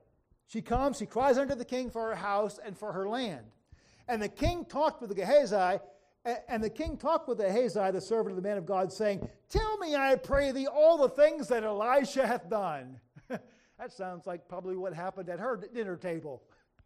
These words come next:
"Tell me all the things that Elisha hath done."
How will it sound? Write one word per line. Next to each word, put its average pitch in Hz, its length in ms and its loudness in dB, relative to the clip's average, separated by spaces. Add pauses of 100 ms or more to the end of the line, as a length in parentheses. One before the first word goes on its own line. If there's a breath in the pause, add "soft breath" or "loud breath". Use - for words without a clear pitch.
(1200)
"Tell 370 160 4
me 330 140 -4
all 302 200 8
the 254 120 4
things 269 240 0
that 233 100 2
Elisha 233 360 2
hath 202 200 -2
done." 190 300 -4